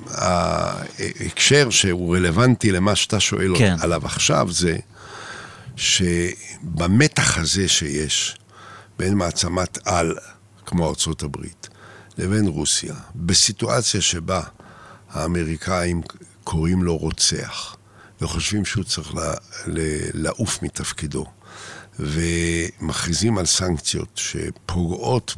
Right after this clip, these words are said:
Speaker 1: בתשתית המאוד בסיסית של הכלכלה הרוסית וכולי, האפשרות שפוטין ינהל דו-שיח עם הנשיא לפני שהוא הסיר את כל הסנקציות וביטל את כל האמירות שלו,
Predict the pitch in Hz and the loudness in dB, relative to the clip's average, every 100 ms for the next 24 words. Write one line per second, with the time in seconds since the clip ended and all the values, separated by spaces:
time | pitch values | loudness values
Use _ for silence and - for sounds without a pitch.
0 | 78 85 82 80 - - - 170 165 - | -2 0 0 -2 -2 -2 0 0 0 -2
1 | 98 87 82 82 92 90 - 127 - - | -2 -2 -2 -2 -2 -4 -4 -4 -2 0
2 | 113 - 120 - 95 95 95 - 90 90 | 0 0 -2 -2 -4 -4 -6 -4 -2 -2
3 | 87 85 82 - 98 - - - 101 76 | -2 -2 -2 -2 -4 -8 -6 -2 -2 -2
4 | 85 - - - - - - - - - | -8 -14 -20 -18 -16 -14 -16 -10 -4 -2
5 | - 95 73 80 - - - 123 - 101 | 0 0 0 0 -2 -2 -2 -2 0 2
6 | 92 85 78 82 113 98 85 95 - 113 | 2 2 0 0 2 2 2 2 2 2
7 | 117 87 - - - - 85 78 80 67 | 2 0 -6 -12 -10 -4 -2 0 0 0
8 | - 117 - - - - - - 76 123 | 0 0 -2 -8 -16 -18 -10 -4 0 4
9 | 143 113 110 85 135 117 101 110 117 98 | 4 4 2 2 2 2 0 0 2 2
10 | 104 110 - 101 87 85 82 82 113 113 | 2 0 0 -2 -2 -2 -2 -2 0 0
11 | 95 - 113 107 92 90 120 143 - 87 | 0 0 2 2 2 2 2 2 0 0
12 | 85 | -2